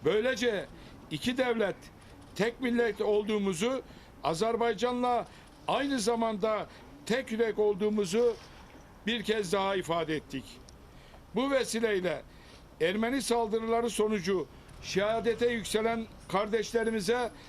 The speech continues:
Allah'tan rahmet, gazilerimize acil şifalar, şehitlerin kederli yakınları başta olmak üzere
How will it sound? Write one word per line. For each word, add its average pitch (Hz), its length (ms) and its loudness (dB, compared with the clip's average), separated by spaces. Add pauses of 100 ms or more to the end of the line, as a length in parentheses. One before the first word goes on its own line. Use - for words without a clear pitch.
(220)
Allah'tan 226 500 2
rahmet, 226 420 2 (600)
gazilerimize 233 1040 2 (200)
acil 202 380 2
şifalar, 214 500 0 (500)
şehitlerin 226 840 2
kederli 233 440 2
yakınları 214 600 2
başta 214 300 2
olmak 220 300 0
üzere 220 420 2